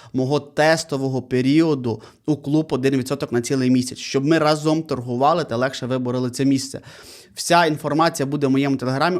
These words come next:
обов'язково приєднайтеся. Плюс хотів би дати сьогодні, хто реферал мій на Bybit, сьогодні буде роздача на тисячу доларів.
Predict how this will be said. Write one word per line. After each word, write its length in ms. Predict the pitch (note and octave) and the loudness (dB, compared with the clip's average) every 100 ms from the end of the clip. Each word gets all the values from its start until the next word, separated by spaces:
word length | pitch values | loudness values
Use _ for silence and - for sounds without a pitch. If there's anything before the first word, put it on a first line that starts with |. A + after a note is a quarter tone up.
| F3+ | -4
обов'язково 640 | C#3 C#3+ C#3 - D3+ B2+ | -4 -2 -4 -2 -2 -2
приєднайтеся. 1040 | A#2 D3 D#3+ D#3 B2+ B2+ C#3 E3 E3+ - A#2+ | -4 0 2 2 0 2 2 0 -4 -8 -8
Плюс 320 | - D3+ D#3 | -2 -2 -2
хотів 260 | C#3 C3+ | -4 -6
би 100 | B2+ | -4
дати 260 | B2+ D#3 D#3 | -2 -2 -4
сьогодні, 280 | - C3+ B2+ | -4 -2 -2
хто 300 | C3 C#3 C#3 | -4 -2 -2
реферал 360 | B2+ A2+ B2 | -4 -6 -6
мій 100 | B2 | -4
на 140 | A#2 A2+ | -4 -4
Bybit, 400 | B2 D3+ D3+ A#2 | -4 -4 -6 -10
сьогодні 340 | A#2+ B2+ A#2+ | -6 -4 -4
буде 240 | B2 A#2+ A#2+ | -4 -2 -2
роздача 480 | A#2 B2 C3+ A#2+ | -2 -2 -2 -4
на 220 | A2 A#2+ B2+ | -4 -4 -4
тисячу 560 | - A#2+ A#2+ A#2+ - | -4 -6 -6 -10 -8
доларів. 560 | A#2 B2 A#2 G2 - | -2 -2 -2 -4 -10